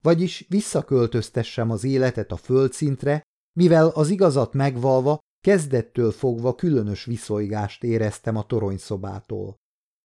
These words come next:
Egyrészt nyilván azért, mert olyan élénken emlékeztetett halott unokabátyámra, aki sohasem foglalhatja el többé kedvenc zúgát a házban,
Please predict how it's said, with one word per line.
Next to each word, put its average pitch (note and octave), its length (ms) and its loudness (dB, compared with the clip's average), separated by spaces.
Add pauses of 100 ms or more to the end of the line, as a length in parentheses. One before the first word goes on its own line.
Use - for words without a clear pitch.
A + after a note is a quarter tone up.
(240)
Egyrészt F#3 760 0
nyilván F3+ 480 2
azért, B2+ 600 0
mert D3+ 260 0
olyan F#3 240 2
élénken A#2+ 560 0
emlékeztetett A#2 960 -2
halott B2+ 460 -2
unokabátyámra, B2+ 1160 -2 (320)
aki D#3+ 240 -2
sohasem C#3 520 2
foglalhatja A#2+ 720 -2
el G#2 160 -2
többé A#2+ 380 0
kedvenc G#2+ 500 -4
zúgát A2+ 500 -4
a G2+ 60 -6
házban, B2 680 -2